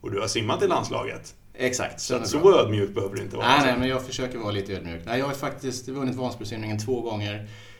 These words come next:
Speaker 2: Eh, och det var på den tiden när man simmade i små, små badbyxor utan våtdräkt faktiskt.
Speaker 1: Hur små?
Speaker 2: Ja, de var väldigt små på den tiden. Då var jag, som jag sa, tjugo kilo sen, så då var de ännu mindre.
Speaker 1: <laughs> Men då smorde man in sig?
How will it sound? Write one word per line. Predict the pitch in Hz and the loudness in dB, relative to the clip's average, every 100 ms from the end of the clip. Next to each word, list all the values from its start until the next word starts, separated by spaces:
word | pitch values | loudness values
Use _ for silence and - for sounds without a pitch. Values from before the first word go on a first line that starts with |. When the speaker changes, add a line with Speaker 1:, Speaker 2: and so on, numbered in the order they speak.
| - | -14
Speaker 2:
Eh, | 95 95 92 87 | -6 -4 -2 -4
och | 98 | -4
det | 107 | -4
var | 120 | -2
på | 107 | 4
den | 113 101 | 4 4
tiden | 95 95 90 90 | -2 -4 -4 -6
när | 90 90 | -6 -6
man | 90 87 87 87 | -8 -10 -10 -10
simmade | 104 95 87 85 87 | -8 -6 -6 -8 -10
i | 87 90 | -8 -8
små, | 87 - 110 101 | -8 -8 -8 -8
små | - 101 | -8 -8
badbyxor | 92 87 85 82 - 92 85 | -8 -8 -10 -12 -12 -12 -10
utan | 92 - 82 85 | -10 -8 -10 -8
våtdräkt | 101 - - - - | -8 -8 -10 -10 -12
faktiskt. | - - - - - - - - - - - - - - | -16 -18 -16 -16 -18 -20 -20 -20 -20 -20 -20 -20 -20 -6
Speaker 1:
Hur | 123 | -4
små? | 135 113 - - - - - - - | -2 -4 -8 -10 -14 -16 -20 -20 -8
Speaker 2:
Ja, | 117 | -2
de | 139 | 0
var | 143 123 | 2 0
väldigt | 170 156 160 139 | 0 0 0 -2
små | 131 110 95 | -2 -4 -2
på | |
den | 98 85 | -4 -4
tiden. | 85 87 | -6 -6
Då | 104 | -4
var | 113 120 110 | -4 -2 -2
jag, | 104 | -2
som | 104 | -4
jag | 101 | -4
sa, | 120 101 | -4 -4
tjugo | 110 95 | -2 -2
kilo | 95 110 95 | -2 -2 -4
sen, | 82 78 | -4 -6
så | 80 | -6
då | 101 | -4
var | 104 | -2
de | 104 | -2
ännu | 98 | 0
mindre. | 98 82 82 80 - - - - 135 | -2 -4 -10 -16 -12 -8 -8 -8 -10
Speaker 1:
<laughs> | - - - - 190 214 - - - | -10 -12 -14 -10 -10 -10 -12 -12 -4
Men | 127 | 0
då | 127 | 2
smorde | - 151 160 | 2 0 0
man | 151 | 0
in | 117 104 | 0 -2
sig? | - - | -2 -4